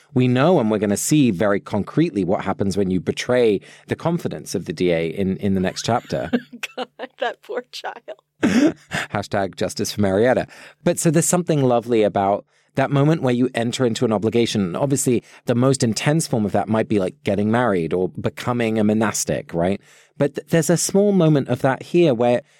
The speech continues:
Speaker 1: really you're subserving yourself to a larger relationship or a larger community, right? You're saying, "I am willing to give up some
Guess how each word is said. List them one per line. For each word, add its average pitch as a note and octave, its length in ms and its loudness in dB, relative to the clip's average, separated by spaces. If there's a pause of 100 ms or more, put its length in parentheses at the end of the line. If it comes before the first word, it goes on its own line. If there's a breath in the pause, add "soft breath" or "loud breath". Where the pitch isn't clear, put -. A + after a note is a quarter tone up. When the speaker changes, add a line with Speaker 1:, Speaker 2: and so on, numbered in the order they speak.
(160 soft breath)
Speaker 1:
really F#3 320 4
you're C3+ 200 4
subserving D3 1040 2
yourself A#2 440 0
to B2 180 2
a - 20 4
larger A2+ 440 2
relationship G#2 680 0
or G#2 80 2
a G#2+ 60 4
larger G#2 280 0
community, G#2 640 -2
right? G#2 160 0
You're B2 120 0
saying, C3 360 0 (240 loud breath)
"I C3 140 0
am C#3 160 0
willing B2+ 340 0
to A#2 100 -8
give A2 240 0
up C#3 240 0
some A#2 440 -2